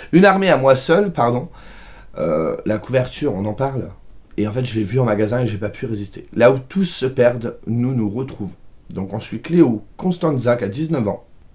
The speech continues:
Elle est poursuivie, euh, par un tueur fantomatique et elle est sauvée in extremis par trois personnes, une fillette de dix ans, une quadra taciturne et une vieille femme malvoyante. Et, euh, elle se rend compte que ces trois personnes pourraient être ses sosies. Donc, euh, c'est assez énigmatique,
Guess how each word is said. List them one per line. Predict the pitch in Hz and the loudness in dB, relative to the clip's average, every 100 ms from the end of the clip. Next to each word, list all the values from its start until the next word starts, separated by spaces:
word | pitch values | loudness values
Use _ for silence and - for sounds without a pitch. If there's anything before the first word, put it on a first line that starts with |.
| - | -2
Elle | 123 | 2
est | 127 | 2
poursuivie, | - 165 - 170 147 151 165 | -2 -8 -2 2 2 4 6
euh, | 120 98 | 6 4
par | 107 104 | 2 -2
un | 113 | -2
tueur | - 196 196 | 2 2 4
fantomatique | 208 208 208 156 - 117 - - 101 - - - - - | 0 2 2 2 0 -10 -6 -6 -6 -12 -18 -20 -18 -2
et | 120 | 4
elle | 123 | 4
est | 135 | 6
sauvée | 165 160 165 | 8 8 8
in | 190 | 4
extremis | 196 - 180 180 180 | 2 2 4 4 4
par | - 110 | 0 -4
trois | - 185 | 2 2
personnes, | 170 - 165 147 | 2 2 2 2
une | |
fillette | 127 135 143 | 0 -2 0
de | 110 | 0
dix | 113 160 135 | 0 0 0
ans, | 120 - - - | -2 -6 -18 -2
une | 120 123 | 2 2
quadra | 175 180 156 143 | 4 6 6 4
taciturne | 185 180 - 143 165 175 | 2 -2 -4 2 2 4
et | 120 | 2
une | 127 | 2
vieille | 139 151 | 2 0
femme | 147 131 | 2 2
malvoyante. | 127 160 147 117 104 107 - - - | 4 2 6 4 4 0 -6 -14 -4
Et, | 117 120 113 | 2 4 4
euh, | 107 104 107 101 | 6 6 4 2
elle | 104 | 0
se | - | 0
rend | 123 | 0
compte | 127 165 | 2 0
que | 131 | -2
ces | 110 | -4
trois | - 143 | -2 -2
personnes | 131 156 | -2 -4
pourraient | 135 117 | -6 -4
être | 120 120 | -4 -4
ses | - 104 | -6 -6
sosies. | - 120 98 90 - - - - - - | -4 -6 -6 -14 -18 -20 -20 -20 -16 -8
Donc, | 98 - | -8 -4
euh, | 90 | -2
c'est | 98 113 | -2 2
assez | 117 - 117 | 0 0 4
énigmatique, | 160 185 160 139 127 - | 6 6 4 2 0 -2